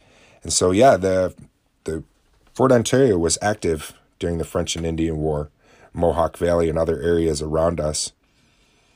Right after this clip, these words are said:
Uh, do, do, do, what else do we have? Eighteen forty-six, Mormons begin the exodus to Utah. Yeah, that's like the capital of Mormon, Mormonism is Utah, that's for sure. Nineteen seventy-two, Ziggy Stardust makes his earthly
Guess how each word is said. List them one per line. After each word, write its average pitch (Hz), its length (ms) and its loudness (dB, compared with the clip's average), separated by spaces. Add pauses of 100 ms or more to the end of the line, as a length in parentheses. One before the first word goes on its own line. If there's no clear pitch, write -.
(500)
Uh, 117 500 0
do, - 140 -10
do, 90 180 -4
do, 87 460 -2
what 85 120 0
else 82 240 -4
do - 120 -8
we 78 140 -4
have? 76 880 -2 (540)
Eighteen 135 400 2
forty-six, 117 640 0
Mormons 107 720 2
begin 98 400 -2
the - 160 -6
exodus 101 500 0
to 82 120 -6
Utah. 85 560 -2 (180)
Yeah, 87 220 -4
that's 90 220 -4
like 87 160 -4
the 82 80 -12
capital 82 600 -6
of 76 220 -12 (140)
Mormon, 78 560 -4 (320)
Mormonism 78 560 -4
is 69 160 -10
Utah, 78 400 -8
that's 90 180 -10
for 73 140 -16
sure. 73 340 -12 (920)
Nineteen 123 320 2
seventy-two, 143 600 4
Ziggy 143 380 0
Stardust 127 580 0
makes 113 240 -2
his 98 260 -6
earthly 127 540 2